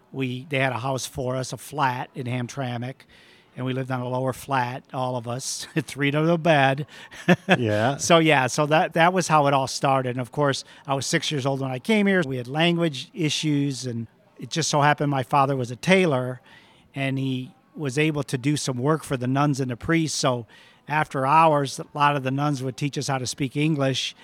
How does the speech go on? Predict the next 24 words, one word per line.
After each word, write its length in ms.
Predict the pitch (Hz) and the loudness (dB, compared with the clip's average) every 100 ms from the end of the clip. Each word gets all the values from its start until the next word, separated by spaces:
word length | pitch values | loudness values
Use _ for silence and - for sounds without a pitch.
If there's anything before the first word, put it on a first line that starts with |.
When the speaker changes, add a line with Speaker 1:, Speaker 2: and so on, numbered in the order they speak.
| - | -10
Speaker 1:
at 120 | 131 | -8
the 100 | - | -8
convent. 600 | - 151 156 139 131 131 | 0 6 6 4 -2 -2
That's 200 | 135 147 | -2 -2
how 460 | 127 139 135 131 - _ _ | 4 6 6 2 -4 _ _
we 160 | - 147 | -6 -4
got 360 | 135 147 139 - | 0 0 -2 -4
the 80 | |
schooling 680 | 123 - 185 180 160 147 143 | -6 0 4 6 6 4 2
to 140 | 135 | -2
learn 320 | 127 143 156 151 | -2 2 2 2
the 100 | 131 | 0
language 760 | 135 131 131 131 131 120 - _ - - _ - | 0 0 0 0 -2 -4 -14 _ -20 -20 _ -4
and 160 | 131 | 0
not 240 | 139 143 - | 2 2 0
to 100 | 123 | -6
get 280 | 135 139 | -4 -4
too 160 | - 151 | -4 -4
far 260 | - 143 127 | 0 0 0
back 500 | 135 135 135 131 151 | 0 2 0 -4 -8
in 200 | 147 123 | -4 -2
the 80 | |
school 320 | 113 - 139 131 | -4 -8 -6 -6
system 560 | 131 117 - 123 127 | -6 -8 -8 -10 -10